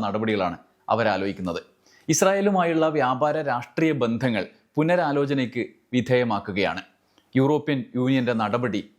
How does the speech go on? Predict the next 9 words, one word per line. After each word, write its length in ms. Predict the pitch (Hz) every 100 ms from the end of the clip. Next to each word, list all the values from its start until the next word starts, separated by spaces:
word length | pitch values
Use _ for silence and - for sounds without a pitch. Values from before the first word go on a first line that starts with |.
| 113
എന്തൊക്കെയാണ്? 480 | 117 131 131 104 92 - _ _ _ 156
ഈ 100 | 190 -
നടപടിയോടെ 640 | 143 147 165 151 123 104 - - 131
ഇസ്രായേൽ 380 | - 165 165 160
അകപ്പെടുന്ന, 420 | 139 120 139 131 123 - _ -
അകപ്പെടാനിടയുള്ള 840 | 120 120 139 135 131 123 151 135 123 - -
പ്രതിസന്ധി 500 | 180 139 170 147 123 - _ - 123
എന്തൊക്കെയാണ്? 460 | 120 113 107 92 - _ _ 110
അമേരിക്ക 320 | 135 139 127